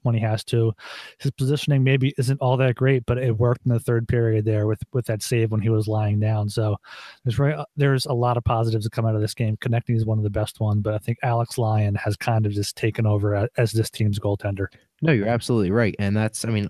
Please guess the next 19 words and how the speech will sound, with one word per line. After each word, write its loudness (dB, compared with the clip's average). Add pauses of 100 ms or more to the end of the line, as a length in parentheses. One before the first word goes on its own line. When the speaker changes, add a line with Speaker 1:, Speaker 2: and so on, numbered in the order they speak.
Speaker 2:
before 0
we 0
get 0
into -2
that, 0
I 0
do -2
wanna 0
talk -4
about, -2
'cause -8
we 0
were -2
talking -2
about -2
Konecny, -4 (420)
um, 0 (220)
you -6
know, -2